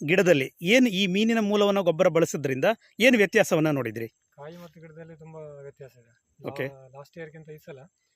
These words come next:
Speaker 1: ಹ್ಮ್.
Speaker 2: ತುಂಬಾ ವ್ಯತ್ಯಾಸ ಇದೆ.
Speaker 1: ಹ್ಮ್.
Speaker 2: ಗಿಡದ ಬೆಳವಣಿಗೆಯಲ್ಲಿ,
Speaker 1: ಹಾ.
Speaker 2: ಆಮೇಲೆ ಕಾಯಿಯಲ್ಲೂ ಕೂಡ ಬೆಳವಣಿಗೆ ತ-, ಇದ್ರಲ್ಲಿ ವ್ಯತ್ಯಾಸ ತುಂಬಾ ಕಂಡು ಬರ್ತಾ ಇದೆ.
Speaker 1: ಓಕೆ. ಹಿಂದೆ ಕಾಯಿ, ಒಂದು ಕಾಯಿ ಎಷ್ಟು ಕೆ ಜಿ ಬರ್ತಾ ಇದೆ?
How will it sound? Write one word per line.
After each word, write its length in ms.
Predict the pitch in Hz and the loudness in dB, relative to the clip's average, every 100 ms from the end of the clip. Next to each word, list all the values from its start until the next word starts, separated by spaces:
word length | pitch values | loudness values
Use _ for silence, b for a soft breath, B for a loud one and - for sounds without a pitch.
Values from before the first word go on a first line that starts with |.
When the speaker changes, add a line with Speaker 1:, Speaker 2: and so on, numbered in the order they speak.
| - | -10
Speaker 1:
ಹ್ಮ್. 120 | 131 | -10
Speaker 2:
ತುಂಬಾ 200 | - 175 | -12 -14
ವ್ಯತ್ಯಾಸ 360 | 165 156 170 147 | -14 -14 -16 -18
ಇದೆ. 180 | 135 135 | -20 -20
Speaker 1:
ಹ್ಮ್. 400 | 254 _ 175 135 | -20 _ -6 -6
Speaker 2:
ಗಿಡದ 420 | 143 143 135 131 123 | -6 -14 -16 -20 -18
ಬೆಳವಣಿಗೆಯಲ್ಲಿ, 600 | 139 151 147 135 131 131 | -14 -14 -16 -18 -20 -20
Speaker 1:
ಹಾ. 440 | _ _ 160 131 147 | _ _ -8 -8 -12
Speaker 2:
ಆಮೇಲೆ 460 | 143 135 135 131 | -18 -16 -18 -20
ಕಾಯಿಯಲ್ಲೂ 520 | - 151 156 151 143 | -16 -14 -14 -14 -16
ಕೂಡ 140 | 135 147 | -18 -20
ಬೆಳವಣಿಗೆ 400 | 143 139 139 135 | -18 -20 -20 -20
ತ-, 100 | 139 | -20
ಇದ್ರಲ್ಲಿ 320 | 135 135 120 | -20 -20 -20
ವ್ಯತ್ಯಾಸ 300 | 147 - 147 | -20 -18 -20
ತುಂಬಾ 280 | 143 135 127 | -20 -20 -20
ಕಂಡು 180 | 123 120 | -20 _
ಬರ್ತಾ 240 | _ _ | _ _
ಇದೆ. 320 | _ _ - | _ _ -6
Speaker 1:
ಓಕೆ. 220 | 123 143 165 b b b b _ | -6 -6 -8 b b b b _
ಹಿಂದೆ 240 | 233 262 247 | 4 6 4
ಕಾಯಿ, 280 | 214 240 | 4 4
ಒಂದು 300 | 233 196 233 | 4 4 4
ಕಾಯಿ 220 | 208 208 190 | 2 2 2
ಎಷ್ಟು 200 | 185 - | 0 2
ಕೆ 120 | 214 | 2
ಜಿ 80 | 202 | 4
ಬರ್ತಾ 280 | 160 131 | 2 0
ಇದೆ? 380 | 127 123 220 - | -2 0 -2 -4